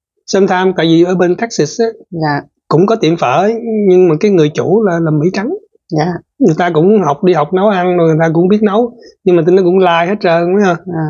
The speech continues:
Speaker 1: Còn ai mà muốn ăn chính tông của, ờ, của Việt Nam, mà Việt Nam thì cũng có hai loại nữa, một bên, một cái miền Nam, cái miền Bắc.
Speaker 2: Dạ.
Speaker 1: Cái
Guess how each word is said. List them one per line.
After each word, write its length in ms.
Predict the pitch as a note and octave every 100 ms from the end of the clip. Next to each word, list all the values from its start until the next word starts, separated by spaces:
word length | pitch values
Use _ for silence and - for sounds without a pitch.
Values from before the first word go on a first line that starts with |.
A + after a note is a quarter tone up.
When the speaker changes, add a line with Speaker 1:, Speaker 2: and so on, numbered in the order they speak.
| D3+
Speaker 1:
Còn 80 |
ai 200 | E3+ E3+
mà 60 | D#3+
muốn 180 | D#3 G3
ăn 280 | E3+ E3 D#3+ -
chính 240 | G#3 B3
tông 180 | F3+ D#3+ D#3+ D#3 _ _ _ _ _ _ _
của, 320 | - C#3+ D#3 G3
ờ, 360 | F3+ E3 D#3+ D#3+ D#3+
của 140 | D#3+ F3
Việt 160 | D3+
Nam, 340 | E3 D#3+ D3+ D3+ - _ _ _
mà 100 | D#3
Việt 180 | D3 D3+
Nam 220 | D#3+ E3
thì 60 | D3+
cũng 160 | - E3
có 100 | F#3
hai 200 | D3+ D3+
loại 280 | B2 C#3
nữa, 180 | D#3 E3+ D#3+ D#3 D#3
một 120 | D3 -
bên, 240 | E3 D#3 _ - _ -
một 80 | C#3+
cái 120 | E3+
miền 180 | F#3+ D3+
Nam, 240 | D#3 E3 D#3+
cái 100 | F3+
miền 140 | C#3+
Bắc. 140 | F3+ - _ _ F3+ D3+
Speaker 2:
Dạ. 220 | C3+ B2+
Speaker 1:
Cái 60 | _